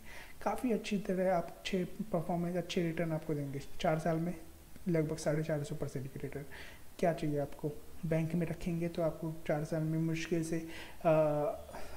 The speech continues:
अगर नाइन परसेंट भी मिलते हैं तो फ़ोर्टी फ़ाइव और फ़िफ्टी परसेंट के रिटर्न मिलेंगे और यहाँ पर कितने मिल रहे हैं? फ़ोर फिफ्टी परसेंट के रिटर्न। तो आपको क्या चाहिए? और best companies की बात की जाए तो मेरा ये वाला video देख लीजिएगा,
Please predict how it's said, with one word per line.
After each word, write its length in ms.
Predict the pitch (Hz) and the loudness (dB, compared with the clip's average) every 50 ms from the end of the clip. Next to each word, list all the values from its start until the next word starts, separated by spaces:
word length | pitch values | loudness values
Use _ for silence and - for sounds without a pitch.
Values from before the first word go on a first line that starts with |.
| - - - | -6 -2 -2
अगर 420 | 160 156 - 170 170 160 - - - - - - | 0 2 4 2 2 2 0 -6 -8 -10 -6 -2
नाइन 380 | 180 175 170 160 160 165 170 165 | 0 2 4 4 4 2 2 2
परसेंट 320 | 180 165 - 170 165 165 | 0 0 0 0 0 2
भी 60 | 165 160 | 2 4
मिलते 340 | 160 160 156 156 - 160 | 4 4 2 2 0 0
हैं 160 | 156 160 160 165 | 0 0 0 0
तो 240 | 170 160 160 165 165 - - - - - - | 0 0 0 0 -4 -8 -10 -12 -8 -6 -6
फ़ोर्टी 280 | 170 - 190 180 185 175 | 2 4 6 6 8 6
फ़ाइव 260 | - 180 165 165 175 | 6 6 6 6 6
और 60 | 175 | 4
फ़िफ्टी 300 | 165 - 185 - - 190 | 2 0 -2 -2 0 0
परसेंट 420 | 180 - 160 160 165 156 156 - - | 2 2 0 0 0 -2 -2 -2 0
के 80 | 160 | 0
रिटर्न 240 | 156 156 147 156 156 | 2 2 2 0 0
मिलेंगे 460 | 151 151 147 151 151 156 165 175 - - - - - - - - | 2 2 2 2 2 0 -2 -4 -4 -6 -8 -10 -12 -10 -4 0
और 120 | 160 147 147 | 2 2 4
यहाँ 160 | 147 147 143 | 2 2 0
पर 120 | - 170 | -2 -2
कितने 280 | 156 - 156 - 165 160 | -2 -2 0 0 2 2
मिल 140 | 151 156 147 | 2 2 2
रहे 160 | - 160 165 | 0 0 -2
हैं? 80 | 170 - | -2 0
फ़ोर 360 | - 147 143 147 165 - - - - - - - | 0 2 2 2 0 -2 -6 -10 -12 -12 -10 -4
फिफ्टी 280 | - - 165 - - 156 | -2 -2 0 0 0 0
परसेंट 360 | - 143 131 - 143 135 135 | 2 0 0 0 -2 -4 -4
के 80 | - 139 | -4 -4
रिटर्न। 280 | 139 131 - 135 143 147 - - | -4 -4 -4 -4 -4 -4 0 2
तो 120 | 208 185 175 | 4 4 6
आपको 260 | 160 151 - 170 156 | 4 2 2 -2 -2
क्या 180 | - - 156 | -2 -2 -2
चाहिए? 280 | - - 147 131 - - - - - - - - - - - | -2 -2 -2 -4 -4 -6 -8 -10 -12 -12 -14 -14 -6 0 2
और 60 | 170 | 4
best 300 | 156 147 143 180 - - | 6 6 6 6 4 4
companies 440 | - - 185 170 - 185 190 180 - | 4 4 4 4 6 4 4 4 4
की 100 | - 185 | 4 6
बात 160 | 180 180 175 | 6 6 6
की 120 | - - 180 | 6 4 6
जाए 160 | 180 180 180 | 6 6 6
तो 100 | 180 185 | 6 6
मेरा 180 | 180 170 175 170 | 4 4 6 6
ये 240 | 170 170 175 170 | 6 6 6 6
वाला 300 | 165 160 175 165 170 170 | 4 4 4 4 4 4
video 380 | 165 156 165 175 160 175 170 170 | 4 4 4 4 6 6 6 6
देख 220 | 170 175 170 - | 6 6 6 4
लीजिएगा, 500 | 180 175 170 175 175 170 170 180 180 180 | 2 2 4 4 4 4 4 4 2 2